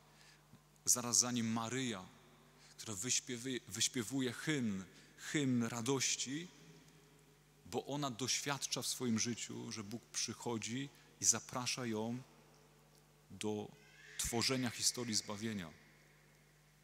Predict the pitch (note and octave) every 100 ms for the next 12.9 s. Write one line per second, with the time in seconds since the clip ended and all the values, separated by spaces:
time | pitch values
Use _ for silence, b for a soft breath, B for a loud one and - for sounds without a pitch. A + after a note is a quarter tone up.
0 | - - - - - - - B - -
1 | A2 G2 F#2+ - B2 A2 - - - G2
2 | A#2 D#3+ - - - - - - - -
3 | - - - - B2+ A#2+ A2+ - - B2
4 | A2+ - A2 - - - A2 G2+ G2 G2+
5 | G2 G2 G#2+ C3+ - - - - - -
6 | G#2+ - G2+ G2+ - F#2+ F#2+ - - -
7 | - - - - - - - - - -
8 | - - - - - - - G#2 A2+ -
9 | - C3+ B2+ - C3+ A2 G#2 - G2+ -
10 | - - G2+ G#2 C#3 - - A2 A2 B2+
11 | A#2+ A2 - - B2 - - A#2 - G#2
12 | G2 G#2+ - G#2 F#2 G2 - C#3